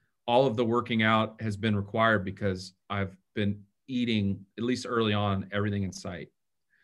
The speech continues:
So I, I, I work out. I'm one of those weird people that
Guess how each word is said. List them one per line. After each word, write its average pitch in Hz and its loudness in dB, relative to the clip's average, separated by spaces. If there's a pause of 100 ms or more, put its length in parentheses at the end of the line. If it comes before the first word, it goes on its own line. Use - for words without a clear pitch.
(200)
So 127 6
I, 175 6 (100)
I, 151 4 (120)
I 143 6
work 190 4
out. 139 6
I'm 139 2
one 147 4
of 143 6
those 117 2
weird 131 2
people 120 -2
that 107 -2